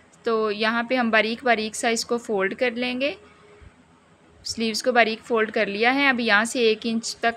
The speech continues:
हमने छोड़ के यहाँ पे इलास्टिक अटैच करनी है। ये बारीक वाली इलास्टिक बाज़ार में आसानी से मिल जाती है। इस तरह से दोनों साइड पे खींचते हुए इलास्टिक के ऊपर ऊपर हमने सिलाई लगानी है।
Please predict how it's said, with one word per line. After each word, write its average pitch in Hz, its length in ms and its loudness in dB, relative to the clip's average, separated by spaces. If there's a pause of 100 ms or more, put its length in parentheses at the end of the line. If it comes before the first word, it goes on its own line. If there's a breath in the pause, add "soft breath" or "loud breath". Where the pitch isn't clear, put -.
हमने 233 320 -4
छोड़ 202 340 -4
के 262 160 -4
यहाँ 233 360 -2
पे 240 80 -2
इलास्टिक 214 420 -2
अटैच 233 300 0
करनी 233 320 -6
है। 262 60 -4
ये 269 120 0
बारीक 208 440 -2
वाली 226 160 -2
इलास्टिक 226 420 -4
बाज़ार 214 320 0
में 214 100 -6
आसानी 208 320 -6
से 233 140 -6
मिल 214 180 -4
जाती 208 300 -2
है। 262 80 2
इस 254 120 -6
तरह 214 160 -2
से 214 120 -6
दोनों 208 260 -6
साइड 220 280 0
पे 233 120 -8
खींचते 220 500 -2
हुए 247 280 0 (460 loud breath)
इलास्टिक 220 480 0
के 254 80 -2
ऊपर 226 300 0
ऊपर 220 220 -2
हमने 220 240 -2
सिलाई 208 320 2
लगानी 180 440 -4
है। 180 120 -8